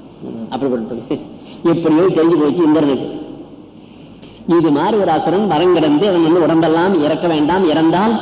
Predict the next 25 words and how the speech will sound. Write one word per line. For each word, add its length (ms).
நவரத்தனங்கள் 680
ஆகும்னு 300
வேட்டுவிடான்னு 420
சொல்லிட்டு 540
இது 160
அவனுக்கு 340
பொறுக்கல. 260
சரி, 260
நாங்க 220
தேவரோட 420
கூட 160
வந்தான். 360
வந்தா 260
இவங்கிட்ட 400
வரும்போது 480
ஒரு 120
அவன் 180
இனிமே 180
முன்னுரிமை 400
ரொம்ப 220
அருமையா 240
இருக்கணும்ல, 380
பாராட்டுடைய 600
உள்ளத்துல 380
பொங்குது 520